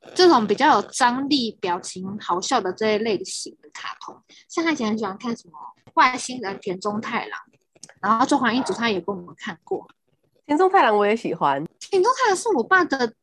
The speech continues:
Speaker 1: number one，就是阿良不是他的 number one 哦，我这有点生气，因为我们家看阿良的机会更多一点。
Speaker 2: 田中太郎现在已经没有在播了吧？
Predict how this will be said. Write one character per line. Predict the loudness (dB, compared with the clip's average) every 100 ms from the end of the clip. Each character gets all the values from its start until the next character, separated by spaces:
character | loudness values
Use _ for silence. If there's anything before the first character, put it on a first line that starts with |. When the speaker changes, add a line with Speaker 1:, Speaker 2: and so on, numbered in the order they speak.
| -2
Speaker 1:
number | 0 0 -2 -4 -4 -4
one， | -6 -6 -6 -8 _ _ _ _
就 | 0 4
是 | 4 2 _ _ _ _ _ 0
阿 | 4
良 | 6 4 0
不 | -4
是 | -2
他 | 0
的 | 2
number | 2 2 4 4
one | 4 4 0 -2
哦， | -2
我 | 0
这 | 0 0
有 |
点 | 0 -6
生 | -10
气， | -10
因 | -6 -2
为 |
我 | -2
们 | -2
家 | -4 -4
看 | -4
阿 | -4 -4
良 | -4 -8 _
的 | -20 _ _ _
机 | -2 2
会 | 4 4
更 | 2 -4 -6 -14 -6
多 | -4 -4
一 |
点。 | -6 -12 -6
Speaker 2:
田 | 2 4
中 | 6
太 | 6
郎 | 4 2
现 | 2
在 | 2
已 |
经 | 2
没 | 2
有 | 2
在 | 2
播 | -2 0 0
了 | 0
吧？ | -2